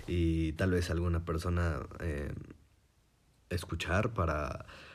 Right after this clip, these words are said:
no hacer lo que yo hice o hacer lo que yo hice, tomar consejo. Siempre es bueno escuchar algo, algo que no hemos hecho,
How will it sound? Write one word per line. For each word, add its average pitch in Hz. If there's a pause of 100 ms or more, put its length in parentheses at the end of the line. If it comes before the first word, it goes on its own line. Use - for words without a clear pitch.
no 98
hacer 107
lo 101
que 104
yo 98
hice 113
o 104
hacer 90
lo 90
que 87
yo 90
hice, 117
tomar 95
consejo. 113
Siempre 107
es 101
bueno 98
escuchar 90
algo, 104
algo 101
que -
no 92
hemos 90
hecho, 107